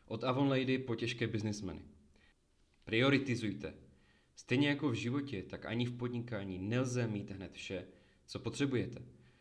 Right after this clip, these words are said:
Určitě si tedy ty úkoly, na kterých stojí samotná existence vašeho biznisu, a vyřešte je dříve než ostatní. Pojďme si to projít od začátku.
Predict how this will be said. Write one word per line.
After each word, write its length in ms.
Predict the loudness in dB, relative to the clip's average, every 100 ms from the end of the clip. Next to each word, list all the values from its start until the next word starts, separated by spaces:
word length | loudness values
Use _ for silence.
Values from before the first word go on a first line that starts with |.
| _
Určitě 420 | -8 -4 -2 0 -2
si 120 | -2
tedy 200 | -2 -2
ty 140 | 0
úkoly, 440 | 0 0 0 0 0
na 120 | -2
kterých 380 | -4 -4 -4 -4
stojí 400 | -4 -2 0 -2
samotná 520 | -4 -4 -4 -6 -6
existence 640 | -6 -6 -6 -6 -6 -6
vašeho 360 | -6 -6 -4 -4
biznisu, 580 | -4 -4 -2 -4 -8 -16 -20 _ _ _ _ _ _ _ _ -12
a 60 |
vyřešte 500 | -4 -2 0 -4 -6
je 180 | -6 -6
dříve 520 | -6 -4 -2 -2 -2 -2
než 180 | -6
ostatní. 420 | -6 -6 -8 -8 -18 -20 _ _ -20 -20 -20 _ _
Pojďme 220 | 0 2 2
si 160 | 0
to 120 | -2
projít 240 | -2 -2 -2
od 60 |
začátku. 540 | 0 0 -2 -8 -14